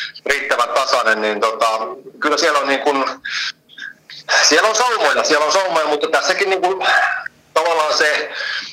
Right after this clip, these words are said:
että kuudestuhannesta kahdestasadasta jopa Suomen ennätykseen kuusituhatta neljäsataa, niin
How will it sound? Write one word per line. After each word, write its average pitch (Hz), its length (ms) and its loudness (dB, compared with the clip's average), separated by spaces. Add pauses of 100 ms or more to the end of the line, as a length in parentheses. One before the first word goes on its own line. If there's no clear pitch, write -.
että 139 160 2 (1120)
kuudestuhannesta 156 720 0
kahdestasadasta 139 720 0
jopa 147 460 0
Suomen 147 260 4
ennätykseen 127 720 0
kuusituhatta 139 480 0
neljäsataa, 123 800 2 (680)
niin 123 460 0